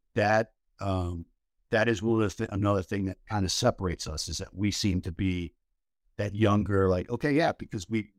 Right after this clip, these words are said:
we do have all of these other services, whereas a traditional locksmith, I'm gonna go like, "You need to call a door company to change that door.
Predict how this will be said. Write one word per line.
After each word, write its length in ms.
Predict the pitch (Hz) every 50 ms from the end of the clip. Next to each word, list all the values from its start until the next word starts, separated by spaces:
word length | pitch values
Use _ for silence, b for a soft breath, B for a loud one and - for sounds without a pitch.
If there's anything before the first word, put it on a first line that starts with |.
| _ -
we 120 | 120 117 113
do 280 | - - 139 147 151
have 200 | 135 135 104 95 -
all 180 | - 95 92
of 80 | 95 92
these 160 | 98 90 -
other 160 | 92 90 92
services, 500 | - - - 95 90 85 82 - 90 -
whereas 280 | - 104 95 95 92 -
a 40 | 98
traditional 460 | - - 104 131 127 120 - 113 107
locksmith, 400 | 107 117 117 117 - - - - _ - - -
I'm 80 | - 98
gonna 140 | 90 82 85
go 140 | 95 92
like, 240 | - 90 85 - - _ _ _ _ _ _ _ _ _
"You 100 | - 107
need 140 | 110 117 110
to 80 | 117 117
call 240 | - 120 107 104 104
a 60 | 98
door 260 | 92 - 101 98 101
company 460 | - - 98 92 85 - - 90 87
to 80 | 90 -
change 320 | - - 92 90 82 -
that 200 | - 62 73 82
door. 280 | - 71 76 76 -